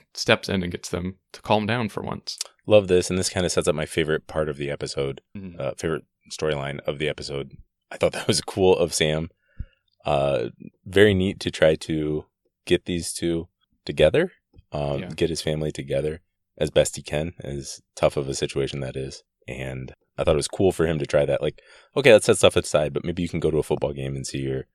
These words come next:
Speaker 2: nephews
Speaker 1: Yeah.
Speaker 2: and, and catch up on stuff, even if you two hate each other right now.
Speaker 1: Yeah, and I, I really enjoy the way they're using Sam this season. This is going into it when they announced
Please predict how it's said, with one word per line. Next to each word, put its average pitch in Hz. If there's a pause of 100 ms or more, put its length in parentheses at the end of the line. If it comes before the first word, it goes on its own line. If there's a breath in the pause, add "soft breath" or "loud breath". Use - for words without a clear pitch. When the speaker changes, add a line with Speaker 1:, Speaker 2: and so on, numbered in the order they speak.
(300)
Speaker 2:
nephews 67 (240)
Speaker 1:
Yeah. -
Speaker 2:
and, 64
and -
catch -
up -
on 64
stuff, -
even 67
if - (180)
you 73
two 69
hate 67
each -
other 60
right 60
now. 60 (640)
Speaker 1:
Yeah, 92
and 101
I, 123
I 131
really 104
enjoy 90
the 87
way 90
they're 87
using 92
Sam 98
this 104
season. 117
This 101
is 90 (240)
going 101
into 98
it 104
when 92
they 90 (340 soft breath)
announced 98